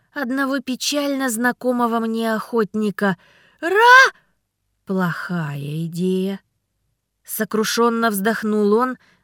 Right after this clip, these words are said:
накрыв мне рот ладонью. «Зачем кричать? Я пришёл поговорить». М-м. Я не знала, как он сюда забрался, но была уверена, что если выживу,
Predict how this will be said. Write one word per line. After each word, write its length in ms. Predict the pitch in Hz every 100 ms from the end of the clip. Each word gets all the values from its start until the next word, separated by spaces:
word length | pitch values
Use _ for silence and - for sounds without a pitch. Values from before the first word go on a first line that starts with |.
| -
накрыв 500 | 262 254 240 214 -
мне 260 | 214 208
рот 240 | 196 180 185
ладонью. 640 | 185 170 160 143 139 151 _ _ _ _ _
«Зачем 480 | 339 370 - 165 143
кричать? 720 | - 139 - 147 139 - - _ _ _ _ _ -
Я 280 | 139 160
пришёл 540 | - 330 311 - 269 311
поговорить». 1000 | - 156 151 143 143 143 151 - - - _ _ _ _ _ _ _ _ -
М-м. 840 | 320 294 294 330 381 349 269 202 - _ _ _ _ _ _ _ _ -
Я 300 | 151 202 339
не 200 | 330 302
знала, 420 | 302 381 349 294
как 280 | - 339 269
он 120 | 254
сюда 320 | - 247 262
забрался, 680 | 214 220 294 302 - 180 - _ _ _ -
но 140 | 311
была 280 | 277 294 277
уверена, 440 | 277 285 262 240
что 180 | 226 -
если 420 | 233 226 - 220
выживу, 640 | 214 247 226 185 165 139